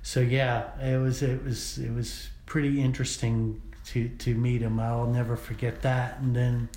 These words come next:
the other memory that always stick to, with me is, uh, the opening night of Wicked when we, uh,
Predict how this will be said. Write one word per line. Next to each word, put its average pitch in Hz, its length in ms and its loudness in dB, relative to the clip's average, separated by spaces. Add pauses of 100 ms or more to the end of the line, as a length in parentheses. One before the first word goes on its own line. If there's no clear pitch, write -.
(400)
the 156 100 2
other 156 240 4
memory 151 380 4
that 143 200 4
always 135 480 4
stick - 360 0
to, 151 160 0
with 135 340 2
me 139 220 4
is, 127 260 2
uh, 123 380 2 (1300)
the 135 100 2
opening 135 460 2
night 135 240 2
of 113 240 -4
Wicked 127 560 2
when 123 240 0
we, 127 260 0
uh, 120 260 -2